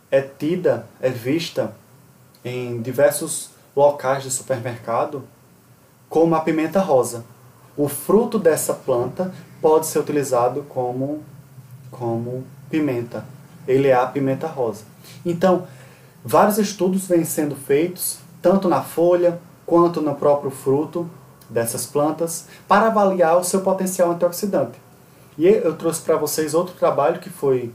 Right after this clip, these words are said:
de orientação minha, também na especialização em gestão dos recursos ambientais do semiárido, lá do I F P B. Esse trabalho foi da, da estudante Nayara,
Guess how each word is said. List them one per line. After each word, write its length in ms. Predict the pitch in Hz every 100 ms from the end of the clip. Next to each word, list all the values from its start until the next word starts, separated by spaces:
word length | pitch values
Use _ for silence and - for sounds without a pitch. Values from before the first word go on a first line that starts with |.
| - _ -
de 120 | 143
orientação 500 | 143 135 135 - 135
minha, 340 | 131 143 170 - - -
também 320 | 147 143 160
na 80 | 165
especialização 920 | 147 - 139 139 123 120 - 151 160
em 60 | 147
gestão 340 | 131 127 127
dos 140 | 113
recursos 400 | 127 120 120 113
ambientais 480 | 123 117 117 113 113
do 20 |
semiárido, 640 | - 117 120 110 117 147 185 - - - _ - - -
lá 320 | 127 127 147
do 180 | 147 160
I 140 | 151
F 180 | 127 127
P 140 | -
B. 220 | 165 127 110 - _ _ - - - - - -
Esse 260 | 139 131 -
trabalho 440 | 160 151 147 151
foi 280 | 147 - 147
da, 460 | 139 139 131 123 120 - -
da 80 | 135
estudante 500 | 131 - 131 131 123
Nayara, 560 | 165 165 131 135 202